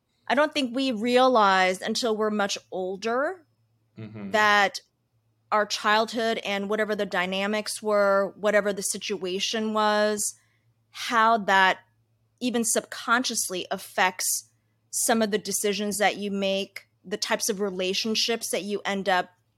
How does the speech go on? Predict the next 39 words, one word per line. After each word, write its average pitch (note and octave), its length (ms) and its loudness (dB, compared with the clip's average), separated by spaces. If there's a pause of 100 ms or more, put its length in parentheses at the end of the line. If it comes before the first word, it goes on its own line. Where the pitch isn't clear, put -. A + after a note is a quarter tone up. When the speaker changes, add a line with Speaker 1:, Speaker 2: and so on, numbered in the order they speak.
Speaker 1:
getting F#3+ 240 -6
involved F3+ 460 0
in, G3+ 180 -2
whether F#3+ 240 -2
it's F3+ 180 -6
romantic G#3 760 -2
or D#3 140 -8
friendships A3 840 0 (460)
or G3+ 220 0
even F#3 720 -2
in F3+ 320 -6
work G#3+ 260 -4
relationships. G#3 880 -2 (840)
And F#3+ 180 -6
this G3 140 -4
is F#3 120 -8
just - 220 -8
from F3+ 120 -4
my G3 200 2
personal G3+ 340 -6
experience, F3 720 -2
Speaker 2:
Yeah. - 80 -20 (1080)
Speaker 1:
that G#3+ 160 4
you A#3+ 120 0
come A#3 300 0
to A3+ 160 -4 (100)
some A3+ 300 0
point A#3 300 -2
in G#3+ 140 -2
your F#3+ 140 -2
life, E3+ 540 2 (140)
people G#3+ 240 -4
have G#3 160 -4
referred G#3 400 -4
to F#3+ 180 -2
as, F3+ 180 -2
like, E3+ 260 -2 (600)
you G#3 120 -4
know, F#3 160 0